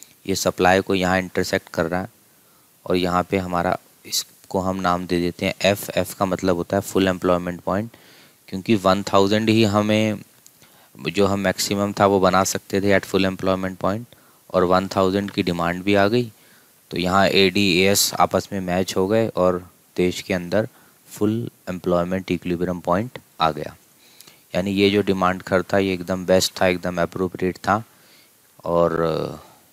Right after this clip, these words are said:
सिंपल language में बोलूँ तो वन थाउजेंड pence की डिमांड आई, हमें इतनी ही चाहिए थी, क्योंकि अगर डिमांड कम आ जाती वन थाउजेंड पेन से तो फिर हमें labors भी अपनी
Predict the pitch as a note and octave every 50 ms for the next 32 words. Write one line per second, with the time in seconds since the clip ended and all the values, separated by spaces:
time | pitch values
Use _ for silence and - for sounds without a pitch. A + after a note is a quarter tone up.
0 | _ _ - - - F2+ E2+ - F#2 F2+ F2+ F#2 F#2 F#2 F2+ F#2 F2+ F#2 F2 F2+
1 | F2+ F2+ G2 G#2 - - F#2+ F2 F2+ F2+ F#2+ F#2 - F#2+ F#2 F#2 F2+ F#2+ F#2+ F#2
2 | F2 F#2 F2+ F2+ F2+ - - G2 F2 F#2 F2 F2+ F2 F2 F2+ F2+ F2+ F2+ G2 F2+
3 | F2+ F#2 F#2 F#2 F2 - - F#2 F#2+ G2 G2+ G2 - F#2+ F2+ F2 F2+ F#2 - -
4 | A#2+ A#2 - _ _ _ _ - - - - - - - _ _ - G#2 G#2 G2+
5 | B2 A#2 A2+ A#2 A#2+ G#2+ A2 G2+ G2+ G#2 G#2+ A#2 B2 A#2 - - B2+ B2+ B2+ A2
6 | G2 F#2+ F2+ F2 - - F#2 F2+ F#2 F#2 F2+ - F#2+ F#2 F2+ F2+ F#2 F2+ - -
7 | F2+ F2 E2 - - F2+ E2+ - - _ _ - - - _ _ A2 G#2+ - -
8 | B2+ B2 A#2 G#2 G2 G2+ A2 A2+ A2+ G#2+ G2+ G2+ G2 A2 A2+ A2+ A2 A#2 A#2+ A2
9 | G2+ - - A2+ A#2+